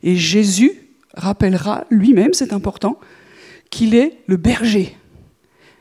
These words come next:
Et dans ces temps, combien c'est, c'est important. Alors entrez dans ses portes avec reconnaissance, dans ses parvis avec la louange. Célébrez-le, bénissez son nom, car l'Éternel est bon,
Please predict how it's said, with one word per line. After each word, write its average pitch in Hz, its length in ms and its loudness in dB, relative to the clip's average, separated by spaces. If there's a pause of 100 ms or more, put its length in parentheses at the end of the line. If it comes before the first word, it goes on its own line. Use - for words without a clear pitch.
(240)
Et 185 100 -4
dans 208 140 0
ces 196 200 -4
temps, 240 220 -2
combien 233 360 -4
c'est, 190 480 -4
c'est - 180 -8
important. 196 460 -10 (600)
Alors 240 220 2
entrez 302 320 2
dans 294 120 2
ses 277 180 0
portes - 340 -2
avec 247 540 0
reconnaissance, 262 1000 -2 (480)
dans 233 180 0
ses 247 180 -2
parvis 254 600 2 (200)
avec 247 320 0
la 226 100 0
louange. 214 560 -2 (420)
Célébrez-le, 262 760 2
bénissez 254 520 0
son 226 240 -2
nom, 233 260 0 (120)
car 240 160 0
l'Éternel 262 520 0
est 202 60 -2
bon, 185 260 -6